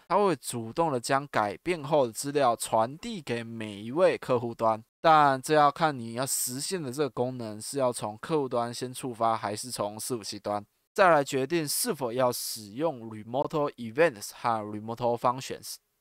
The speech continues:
接着，我们来讲讲要怎么保护你的游戏免于外挂或是骇客的捣乱。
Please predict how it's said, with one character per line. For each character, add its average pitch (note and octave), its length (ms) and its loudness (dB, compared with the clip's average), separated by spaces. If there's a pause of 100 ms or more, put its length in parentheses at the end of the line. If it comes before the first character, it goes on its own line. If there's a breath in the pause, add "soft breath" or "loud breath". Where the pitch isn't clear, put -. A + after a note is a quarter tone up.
接 - 200 -2
着， C#3 200 -2
我 G#2 140 -10
们 A2+ 140 -6
来 A2+ 100 0
讲 B2+ 260 -2
讲 C#3 220 -2
要 C#3 240 4
怎 G#2+ 320 -2
么 A#2 400 0
保 G2+ 240 0
护 C3 360 -8
你 G#2 260 -12
的 G2 120 -10
游 G2+ 160 -8
戏 F3 320 -8 (140)
免 A2+ 220 -8
于 A2 80 -6
外 C#3 320 4
挂 B2+ 260 2
或 A#2+ 160 -8
是 B2 200 -10
骇 - 280 -2
客 B2+ 180 -4
的 G#2 80 -8
捣 F2 200 -6
乱。 C#3 200 4